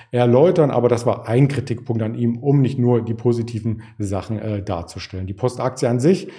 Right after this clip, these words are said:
die, es steht ganz gut da, bereitet sich vielleicht schon auf das Weihnachtsgeschäft vor und könnte mit dem Schwung, mit mehr Auslieferungen auch vielleicht zum, äh, großen Hoch beim, das ist auch das Allzeithoch, um die sechzig Euro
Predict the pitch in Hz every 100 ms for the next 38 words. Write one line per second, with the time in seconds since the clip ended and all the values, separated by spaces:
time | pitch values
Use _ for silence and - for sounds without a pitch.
0 | - - 120 123 202 208 127 131 107 -
1 | 233 233 202 - 240 233 202 139 98 113
2 | 120 175 147 156 156 117 170 - 175 135
3 | 131 110 131 185 147 - - 135 - 117
4 | - 143 156 131 131 131 - 131 147 135
5 | - - - - 120 117 117 117 110 -
6 | 117 - 120 165 175 139 120 120 120 110
7 | 107 110 127 131 120 117 113 117 120 101
8 | 107 - 98 85 107 - - 113 113 -
9 | - - _ 107 104 - 120 135 127 113
10 | - - 180 190 131 113 113 131 143 131
11 | 101 98 104 98 98 107 110 104 117 110
12 | 117 107 101 107 - 107 - 104 107 113